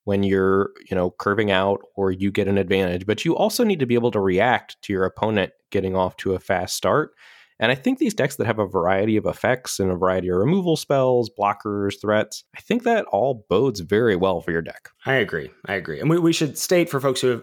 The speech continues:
Speaker 2: are new to this style of deck or new when we do deep dives like this, where you download the show, you'll be able to see a Google Doc link that'll have links to all of the decks that we're looking at so you can follow along at home to see the full picture.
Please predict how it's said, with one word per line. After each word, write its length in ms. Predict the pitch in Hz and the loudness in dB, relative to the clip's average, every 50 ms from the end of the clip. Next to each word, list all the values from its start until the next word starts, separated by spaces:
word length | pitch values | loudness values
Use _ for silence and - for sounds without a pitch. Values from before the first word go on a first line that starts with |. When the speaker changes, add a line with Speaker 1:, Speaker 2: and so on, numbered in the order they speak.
| - | -4
Speaker 2:
are 100 | 104 107 | -2 -2
new 160 | 120 135 143 139 | 0 0 0 0
to 100 | 127 127 | 0 0
this 160 | 113 117 - | -2 -4 -4
style 240 | - 139 120 120 120 | -2 0 0 0 0
of 120 | 117 117 | 0 0
deck 260 | 156 156 151 147 - | 0 0 0 0 -2
or 80 | 117 113 | -4 -2
new 220 | 117 117 113 113 | -2 -2 -2 -2
when 80 | 113 107 | -2 -4
we 160 | 107 101 98 | -4 -6 -6
do 180 | 90 - 110 98 | -6 -6 -6 -6
deep 240 | 87 101 98 - | -6 -8 -8 -6
dives 260 | - 107 95 95 - - | -4 -2 -2 -2 -4 -6
like 180 | 92 87 - | -10 -10 -8
this, 260 | - 101 92 - - - - - - - _ | -6 -6 -6 -6 -8 -10 -14 -20 -20 -18 _
where 120 | - 143 160 | 0 2 2
you 140 | 170 170 147 | 4 4 4
download 320 | 151 143 143 143 139 131 | 2 2 2 0 0 0
the 60 | 131 127 | 0 0
show, 180 | - 131 123 | 0 2 2
you'll 160 | 123 117 117 | 2 0 0
be 180 | 110 113 117 113 | -2 -2 -2 -2
able 140 | 107 - 113 | -2 -2 -4
to 140 | - - - | -6 -8 -4
see 140 | - 113 | -2 -2
a 40 | 104 | -2
Google 300 | 92 87 110 104 107 107 | 0 -2 -4 -4 -2 0
Doc 280 | 98 104 95 98 - - | 0 2 0 0 0 -2
link 300 | 104 98 92 90 - - | -2 -2 -2 -4 -6 -4
that'll 180 | - 101 101 | -2 0 0
have 380 | 95 - 107 101 92 87 82 - | 0 0 0 0 0 -2 -2 -2
links 300 | - 117 113 104 - - | -2 -2 -2 -2 -4 -4
to 80 | - - | -4 -2
all 180 | 101 101 104 | 0 0 0
of 60 | 107 | 0
the 80 | 101 104 | -2 -2
decks 240 | 87 101 92 - - | -2 -2 -2 -2 -4
that 100 | - 107 | -2 -2
we're 80 | 107 117 | 0 0
looking 280 | 123 135 - 151 151 | 0 0 2 2 2
at 120 | 151 147 147 | 2 2 0
so 100 | - - | -2 -4
you 40 | 104 | -4
can 120 | 104 104 | -4 -4
follow 320 | - - 101 95 92 90 90 | 0 0 2 2 4 2 2
along 240 | 87 85 85 87 85 | 2 0 0 -2 -4
at 60 | 82 | -4
home 200 | 98 95 87 85 | -4 -4 -4 -4
to 80 | 95 | -4
see 160 | 92 - - 90 | -4 -4 -4 -4
the 80 | 85 | -6
full 200 | - - 90 82 | -4 -4 -4 -4
picture. 440 | - - 90 - - - - - - | -4 -6 -8 -8 -8 -10 -10 -12 -14